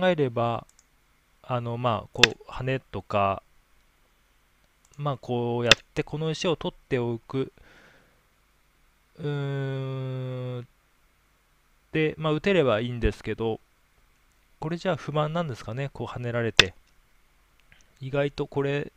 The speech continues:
取っただけでは、ここの隅が、うーん、大きく荒らされると自信が持てないということだったでしょうか。うん。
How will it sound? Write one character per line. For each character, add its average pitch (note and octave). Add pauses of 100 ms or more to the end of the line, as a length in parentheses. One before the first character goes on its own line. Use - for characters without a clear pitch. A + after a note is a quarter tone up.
取 D3+
っ -
た C3+
だ B2
け C3
で A#2+
は、 G#2+ (240)
こ B2
こ B2
の A#2
隅 G#2+
が、 F2 (1600)
う A2+
ー - (460)
ん、 -
大 A#2
き -
く G2+
荒 G2+
ら G2+
さ A2+
れ A#2+
る B2
と C#3
自 A2
信 G#2
が G#2
持 G2+
て A2+
な G2+
い F2
と E2 (680)
い G#2
う F#2
こ -
と G#2
だ F2+
っ -
た F2+
で F2
し -
ょ F#2
う -
か。 E2+ (1400)
う A2
ん。 G#2